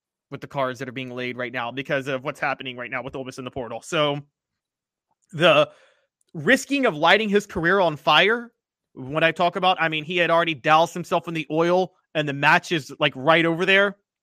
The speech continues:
The match is lit. And, I mean, it's getting very close because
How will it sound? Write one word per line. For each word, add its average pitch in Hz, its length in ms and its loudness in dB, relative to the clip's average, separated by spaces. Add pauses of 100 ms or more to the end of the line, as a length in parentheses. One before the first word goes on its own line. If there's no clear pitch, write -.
The 131 60 -10
match 143 280 0
is 107 140 -18
lit. 110 480 -16 (580)
And, 147 140 0
I 139 60 0
mean, 139 120 -2
it's 160 140 0
getting 135 220 -2
very 156 960 4
close 135 400 -4
because 143 800 0